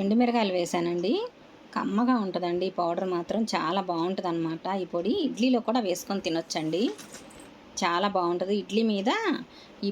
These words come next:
పొడి వేసుకొని చక్కగా కొంచెం నెయ్యి వేసుకొని తిన్నామంటే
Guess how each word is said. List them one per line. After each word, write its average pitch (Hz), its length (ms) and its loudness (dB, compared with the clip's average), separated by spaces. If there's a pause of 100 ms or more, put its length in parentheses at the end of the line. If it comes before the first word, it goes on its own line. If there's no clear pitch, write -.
పొడి 214 240 4
వేసుకొని 196 460 0 (280)
చక్కగా 185 460 -4 (120)
కొంచెం 185 280 0 (100)
నెయ్యి 180 200 2
వేసుకొని 190 420 -2
తిన్నామంటే 180 640 0